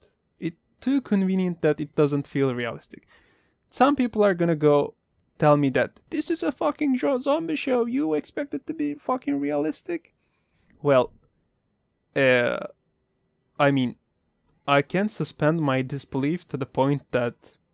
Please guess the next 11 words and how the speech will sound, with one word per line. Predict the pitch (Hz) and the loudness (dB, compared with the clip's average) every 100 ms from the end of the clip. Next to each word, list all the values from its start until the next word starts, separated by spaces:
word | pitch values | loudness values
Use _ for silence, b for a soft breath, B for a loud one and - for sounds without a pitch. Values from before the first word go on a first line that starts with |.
| _ _ _ _ _ - | _ _ _ _ _ 0
believing, | 139 139 131 127 127 - _ _ _ _ _ _ | 4 4 4 0 -2 -8 _ _ _ _ _ _
um, | 143 131 123 120 139 _ _ _ _ _ _ - - | 2 2 0 -6 -12 _ _ _ _ _ _ -20 -4
a | 143 | -2
fungal | - 139 143 139 | 2 2 2 2
infection | 135 123 139 135 - 120 123 - | 0 -2 -4 -4 -6 -8 -8 -10
can | - 131 - | -4 -4 -4
evolve | 127 123 131 - | 0 2 0 -2
in | 135 | -2
this | 131 147 | -2 -2
manner, | 208 202 202 220 - _ _ _ | 0 0 -2 -6 -12 _ _ _
but | 143 135 127 _ | 0 2 2 _